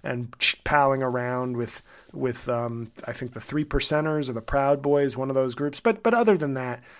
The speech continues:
he seemed really traumatized by this. Um, and, uh, yeah, he, I'm sure he's, I'm sure he's gonna grow up to be a, a, a, a wonderful young man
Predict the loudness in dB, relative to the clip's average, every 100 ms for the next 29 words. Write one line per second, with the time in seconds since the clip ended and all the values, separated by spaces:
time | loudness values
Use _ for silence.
0 | -8 -4 -2 -2 0 0 0 -2 -4 -4
1 | -4 -4 -4 -6 -6 -4 -4 -6 -8 -8
2 | -6 -4 -4 -6 -8 -10 -16 -20 _ _
3 | _ _ _ -20 _ -8 -6 -4 -4 -4
4 | -6 -12 _ _ 4 4 2 _ _ _
5 | 0 0 0 2 4 4 2 -4 -6 -6
6 | -6 0 2 2 0 0 -2 0 4 6
7 | 6 2 -4 -4 -2 -6 -10 -20 _ -10
8 | -6 -4 -4 -4 -4 -4 -4 2 2 4
9 | 0 0 -2 0 -2 -4 -8 -10 -12 -16